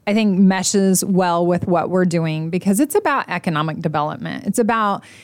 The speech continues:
employing people in our own community. When your own community can be a little more prosperous, they can give back philanthropically, they can give back with their time. Um, the,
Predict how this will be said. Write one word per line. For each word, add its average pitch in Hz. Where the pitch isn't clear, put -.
employing 214
people 202
in 180
our 160
own 170
community. 196
When 175
your 190
own 190
community 185
can 190
be 185
a 180
little 170
more 160
prosperous, 196
they 170
can 165
give 156
back 160
philanthropically, 190
they 175
can 160
give 147
back 139
with -
their -
time. 196
Um, 160
the, 220